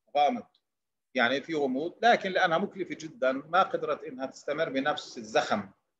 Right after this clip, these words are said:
فترة طويلة، يعني م-، مشاريعها كان تكلف بشكل كبير. تنسوش كل هذا حديد كانوا يتعاملوا معه في أوائل القرن العشرين، ما كان عندهم هاي القدرات التكنولوجية يطعجوه بهذا الشكل إلا ب-، ب-،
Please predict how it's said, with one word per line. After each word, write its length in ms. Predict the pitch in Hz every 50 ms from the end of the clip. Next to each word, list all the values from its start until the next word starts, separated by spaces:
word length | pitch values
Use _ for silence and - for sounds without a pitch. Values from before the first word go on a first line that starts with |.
| _ _ -
فترة 240 | 156 143 135 143 127
طويلة، 440 | 113 127 123 131 143 147 151 165 180
يعني 600 | 196 196 190 160 143 143 160 185 190 - - -
م-، 280 | 170 175 147 139 175 180
مشاريعها 400 | 160 156 180 190 190 170 143 147
كان 400 | 147 - 165 165 160 160 160 160 - _ _ _ _ _ _ -
تكلف 200 | 165 165 151 -
بشكل 280 | - - 151 - - 131
كبير. 400 | - - 117 123 113 98 - _ _ _ _ _ _ _
تنسوش 280 | 147 131 - 190 - -
كل 200 | - 175 143 135
هذا 200 | 156 160 139 120
حديد 420 | - - 135 127 143 151 135 -
كانوا 240 | - 131 131 127 123
يتعاملوا 440 | 120 120 127 143 139 131 127 131 139
معه 180 | 143 135 117
في 100 | - 131
أوائل 280 | 113 131 143 156 143 117
القرن 280 | 107 - 135 127 123
العشرين، 560 | 117 113 113 110 - - 147 151 147 151 156 - _ _ _ _ _ -
ما 100 | 202 190
كان 200 | - 185 175 160
عندهم 180 | 156 151 147 151
هاي 100 | 160 151
القدرات 500 | 120 - 139 127 135 156 151 143 - -
التكنولوجية 800 | - 135 135 135 135 127 123 147 156 147 147 147 156 143 120 123
يطعجوه 400 | 113 - 127 123 127 151 151 120
بهذا 220 | 117 131 135 131
الشكل 480 | 117 - - 151 120 - 135 131 127 - _ _ _ _ _ _ _ _ _ _ -
إلا 300 | 175 170 170 165 170 165
ب-، 260 | 143 147 151 143 135
ب-، 680 | 127 139 135 135 131 127 127 127 123 120 117 117 113